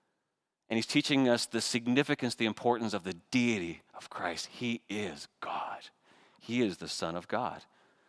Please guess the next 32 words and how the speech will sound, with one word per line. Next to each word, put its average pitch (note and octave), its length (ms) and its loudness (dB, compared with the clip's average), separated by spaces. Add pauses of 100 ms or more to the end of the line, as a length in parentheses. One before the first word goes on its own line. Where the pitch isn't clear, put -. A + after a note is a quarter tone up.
(280)
And G#2+ 140 0
when A2 100 2
they A2+ 120 0
fail C3 400 4
to - 120 -6
recognize G2 720 -4
him, E2 200 -10 (640)
he - 100 -12
confronts A2+ 420 -2
them F#2+ 220 -6
for D#2+ 200 -10
that. - 260 -14 (1600)
Then B2 120 10
we C3 80 8
come C3 200 6
to C3+ 80 6
Wednesday. C#3 540 4 (640)
Wednesday C#3+ 480 8
is C3 120 6
often B2 340 12
referred A2+ 580 2 (380)
to A#2 220 4
as G#2+ 340 4 (100)
into A#2 300 2
the A2 120 0
darkness - 720 2
when G2 140 -4
we F#2+ 80 -4
look F#2 180 -2
through F#2 180 -6
Holy D#2+ 300 -8
Week. D2+ 320 -14